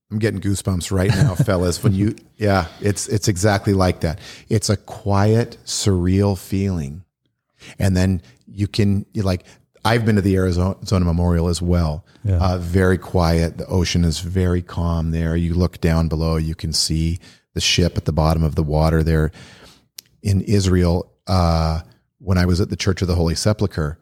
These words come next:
Speaker 1: it was weird. It was noisy and quiet at the same time. It's very, very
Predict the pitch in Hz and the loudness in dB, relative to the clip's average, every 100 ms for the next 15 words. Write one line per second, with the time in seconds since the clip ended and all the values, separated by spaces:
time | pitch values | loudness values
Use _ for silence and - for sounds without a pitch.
0 | _ _ _ _ _ _ _ 92 87 85 | _ _ _ _ _ _ _ -4 -2 -2
1 | 90 92 90 82 80 85 90 92 95 104 | 0 0 0 -2 0 0 2 2 2 2
2 | 101 - 90 87 - 87 82 85 80 - | 2 2 2 2 0 0 2 2 0 -2
3 | - - 80 85 80 - 80 85 73 65 | -4 -2 0 0 -2 -2 0 0 0 -4
4 | 78 - 80 80 90 95 95 85 85 90 | -14 -12 -10 0 2 2 0 -2 -2 -2
5 | 90 87 | -2 -4